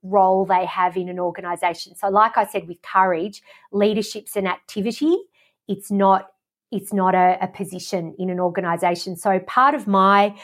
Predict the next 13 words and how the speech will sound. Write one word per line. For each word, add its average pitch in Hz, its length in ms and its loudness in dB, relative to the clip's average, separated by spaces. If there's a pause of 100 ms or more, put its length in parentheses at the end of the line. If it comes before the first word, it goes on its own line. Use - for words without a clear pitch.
(400)
passion 214 680 -2
in 202 160 0
working 208 340 2
with 214 160 -2
teams 196 360 -2
is, 185 220 -6 (140)
is 208 160 -4
enabling 214 760 2
everybody 220 600 0
to 214 140 -8
be 202 180 2
a 196 80 4
leader 202 460 4